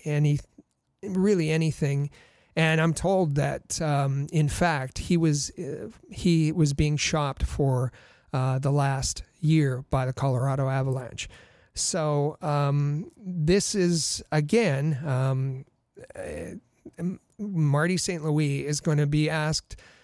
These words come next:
uh, to use his magic wand in a reclamation project of Alex Newhook. Uh, this one is gonna be a little bit more difficult, I believe, um, but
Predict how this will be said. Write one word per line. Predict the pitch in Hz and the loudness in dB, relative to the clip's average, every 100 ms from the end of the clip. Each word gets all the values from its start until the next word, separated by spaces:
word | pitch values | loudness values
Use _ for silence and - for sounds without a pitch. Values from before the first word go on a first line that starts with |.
| _ - | _ -4
uh, | 143 139 135 139 | -2 0 0 -4
to | - 165 | -4 0
use | 156 151 | 2 0
his | 151 139 | -2 0
magic | 143 160 170 160 | 0 0 0 2
wand | 147 135 160 175 - - - - | 2 2 0 -2 -4 -14 -12 -2
in | 147 | 2
a | 143 | 2
reclamation | 156 - 165 151 156 160 147 | 2 0 0 2 2 2 2
project | 156 139 135 139 156 - - | 2 0 -2 -4 -6 -8 -2
of | 147 | 0
Alex | 135 135 131 - | 2 0 -2 -2
Newhook. | 147 143 123 139 - - - _ _ | 2 2 0 -4 -16 -20 -20 _ _
Uh, | 139 127 131 131 | -2 0 0 0
this | 135 170 - | 2 0 0
one | 233 226 226 220 | 0 2 2 2
is | 202 185 - | 2 0 -2
gonna | 196 185 | 0 2
be | 175 | 4
a | 170 | 4
little | 175 165 | 4 4
bit | 165 | 2
more | 165 151 | 2 2
difficult, | 147 160 - 147 - | 2 0 -2 -4 -2
I | 143 165 | -2 2
believe, | 170 185 226 220 - - _ _ | 2 4 2 -2 -8 -14 _ _
um, | 135 131 131 131 143 | 0 2 2 0 0
but | 135 131 | 0 -2